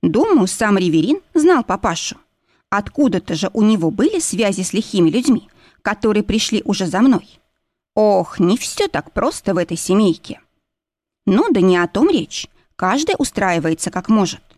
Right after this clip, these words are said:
Не мне судить. И как уже говорила выше, я бы даже уважала мужика, ведь он,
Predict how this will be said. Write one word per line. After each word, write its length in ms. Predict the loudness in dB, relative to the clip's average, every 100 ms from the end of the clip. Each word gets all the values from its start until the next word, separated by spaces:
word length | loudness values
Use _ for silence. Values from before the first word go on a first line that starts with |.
| _ _ -2
Не 100 | 2
мне 180 | 2 2
судить. 520 | -2 -2 -6 -12 -20 _ _ _ _ -8
И 100 | -6
как 320 | -2 -2 0
уже 240 | 0 0
говорила 480 | 0 -2 0 0 0
выше, 380 | 0 -2 -4 -10 -14 _ _
я 240 | -2 0 0
бы 120 | -2
даже 260 | -2 -2
уважала 480 | 0 0 0 0 0
мужика, 480 | 0 0 -2 -6 -12 -16 _ _
ведь 280 | -2 -2 0
он, 140 | -2